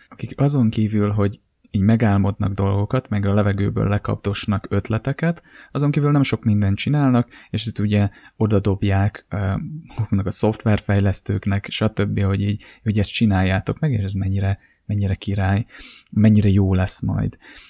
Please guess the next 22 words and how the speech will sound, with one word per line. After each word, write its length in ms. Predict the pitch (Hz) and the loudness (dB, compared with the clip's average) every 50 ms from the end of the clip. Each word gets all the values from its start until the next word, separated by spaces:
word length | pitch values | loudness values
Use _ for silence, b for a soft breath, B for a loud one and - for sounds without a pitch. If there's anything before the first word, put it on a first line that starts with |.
| B B _ - | B B _ 2
Na 60 | 123 | 4
most, 260 | 123 123 123 - - | 4 4 2 0 -4
hogyha 280 | - 131 120 113 - 117 | -2 -2 -2 0 2 2
egy 120 | 117 113 | 0 0
picit 340 | 113 - - 143 - - - | 0 -2 -2 -2 -2 -4 -2
meg 160 | - 104 104 | -2 0 0
a, 100 | 107 101 | 0 0
beleharapunk 720 | - - - 107 104 101 104 101 101 - - - 104 101 - | 0 0 2 2 2 2 2 0 0 -2 -2 -2 -2 -2 0
a 60 | 104 | 0
játékdizájnba, 960 | 104 101 98 98 98 - 107 101 101 101 104 98 104 107 101 101 104 107 107 | 2 2 2 2 0 0 -2 -2 -2 -2 -2 0 2 2 2 4 4 4 2
akkor 280 | 104 104 - - 107 - | 0 0 0 -2 -2 -2
ott 140 | - 107 - | 0 0 0
meg 120 | 117 113 | -2 0
hatványozottan 920 | - 127 - - - 131 120 113 107 104 110 101 - - - 104 104 101 - | 0 0 -2 0 2 2 4 4 2 2 0 -2 -2 -2 0 0 0 -2 -2
azt 180 | - 104 104 - | -4 -4 -2 -2
szokták 360 | - - 107 - - 104 101 | -2 -4 -2 -2 -2 -4 -2
hinni 240 | - 110 107 104 104 | 0 0 0 0 0
az 100 | 101 98 | 0 0
emberek, 380 | 101 101 104 110 113 131 - | 0 0 0 0 0 -2 -2
hogy 280 | - - 104 104 - - _ | -4 -4 -6 -4 -4 -8 _
a, 100 | - 110 | -6 -4
a, 300 | 107 104 104 101 101 | -2 0 0 0 0